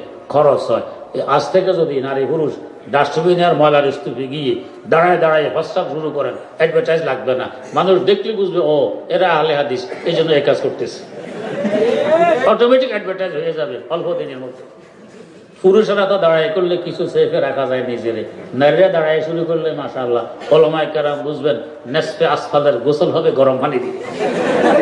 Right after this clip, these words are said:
এই হল আহলে হাদিসের বাস্তব রূপ, মজহাব না মানার এটা পরিণতি। তো তাহলে মুখে মুখে বলেন, "আমি হাদিস মানি, বুখারী মানি", বুখারী হাদিস মানেন না কেন? মানলে ডাস্টবিনে যান। দুই নম্বর,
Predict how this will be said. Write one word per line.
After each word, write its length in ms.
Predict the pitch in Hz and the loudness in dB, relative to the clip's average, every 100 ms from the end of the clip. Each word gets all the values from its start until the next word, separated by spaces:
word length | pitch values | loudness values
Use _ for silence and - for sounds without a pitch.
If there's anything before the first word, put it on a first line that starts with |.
| 571 339 330 - - - - 151 | 2 -2 -4 -6 -10 -14 -4 0
এই 160 | 160 | 4
হল 120 | 165 | 4
আহলে 260 | 151 143 160 | 4 2 2
হাদিসের 320 | 156 151 165 | 0 -2 -4
বাস্তব 420 | 151 143 - 170 | -4 -4 -4 -2
রূপ, 200 | 165 196 190 - - 175 | 4 4 2 -4 -4 0
মজহাব 420 | 196 - 208 175 | 0 2 0 0
না 160 | 175 | 0
মানার 320 | 175 180 202 262 - - 151 | 0 2 2 0 -4 -12 -6
এটা 180 | 175 170 | -2 0
পরিণতি। 360 | 170 143 120 - - - - - - - - - 508 151 | 0 -2 -8 -12 -18 -20 -18 -18 -18 -12 -10 -10 -6 -2
তো 80 | 143 | 2
তাহলে 360 | 180 196 226 | 4 4 2
মুখে 280 | 214 208 254 | 0 0 0
মুখে 260 | 247 233 240 | 0 2 2
বলেন, 260 | 208 190 | 2 -2
"আমি 200 | 180 202 | -6 -6
হাদিস 280 | 180 180 202 - | -8 -8 -10 -10
মানি, 240 | 175 156 127 - - 147 | -10 -10 -12 -16 -16 -2
বুখারী 340 | 190 233 240 | 2 2 2
মানি", 280 | 214 139 135 101 - - | -2 -8 -10 -14 -20 -10
বুখারী 280 | 160 170 185 | -4 0 0
হাদিস 240 | 165 170 151 | -2 -4 -8
মানেন 200 | 147 135 | -8 -6
না 140 | 123 | -6
কেন? 180 | 120 120 104 - - - - - - - - - 127 | -6 -8 -10 -14 -20 -20 -20 -20 -20 -20 -20 -16 -2
মানলে 220 | 156 156 | 2 2
ডাস্টবিনে 480 | 147 143 170 175 165 | 0 -2 -4 -4 -6
যান। 160 | 156 - - - - 131 - - - 123 - - - - - - - - | -8 -10 -14 -16 -16 -18 -20 -20 -20 -20 -20 -20 -20 -20 -20 -20 -20 -12
দুই 260 | 120 190 208 | 2 4 4
নম্বর, 320 | 226 214 160 | 2 -2 -4